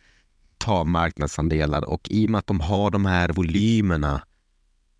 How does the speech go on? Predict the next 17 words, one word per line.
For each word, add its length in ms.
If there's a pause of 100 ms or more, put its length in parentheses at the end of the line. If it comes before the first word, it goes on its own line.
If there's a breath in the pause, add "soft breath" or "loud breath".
(140)
så 160
kan 380
faktiskt 520
även 360
producenten 760
tjäna 320
pengar, 560
liksom, 920
eh, 720 (100)
Axfood. 600 (580)
Nu 200
när 160
inflationen 720
dessutom 460
gick 300
så, 580
eh, 460